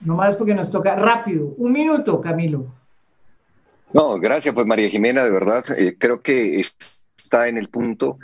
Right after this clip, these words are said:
Speaker 2: creo que la discusión se ha dado desde muchos ángulos jurídicos, pero por supuesto yo insisto desde el punto de vista de la ciudadanía. Yo creo que aquí hay una responsabilidad inmensa de quienes están al frente de las instituciones.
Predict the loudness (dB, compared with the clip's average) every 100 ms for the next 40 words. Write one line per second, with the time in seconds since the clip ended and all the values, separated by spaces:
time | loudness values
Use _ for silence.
0 | -20 -20 -4 -2 0 0 0 -2 -2 -2
1 | 0 0 0 -2 -6 -8 -6 -8 -6 -2
2 | -2 -2 -2 -2 -2 -4 0 2 2 -2
3 | -6 -8 _ _ _ 0 2 0 -2 -2
4 | 0 0 0 0 -2 0 0 0 -2 -4
5 | 0 2 2 0 -2 -2 0 0 2 2
6 | 0 0 0 0 0 0 0 0 -2 -10
7 | -12 -4 -4 -2 -4 0 0 2 0 0
8 | 0 -2 0 -2 0 0 0 -2 -6 _
9 | _ -4 0 0 0 -2 -2 -2 -4 -4
10 | -6 -6 -4 0 0 0 -4 -10